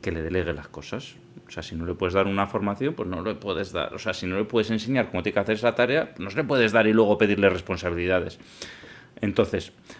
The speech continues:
también hay que considerar lo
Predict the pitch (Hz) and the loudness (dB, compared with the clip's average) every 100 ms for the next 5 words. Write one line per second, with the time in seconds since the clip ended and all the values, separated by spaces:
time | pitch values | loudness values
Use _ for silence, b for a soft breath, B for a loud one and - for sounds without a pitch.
0 | B _ - 107 139 110 - - 147 175 | B _ 2 6 6 4 2 2 4 4
1 | 175 170 175 160 160 220 - - - - | 2 2 4 4 4 2 0 -14 -20 -20
2 | - - 131 120 117 113 - | -8 2 6 10 10 10 6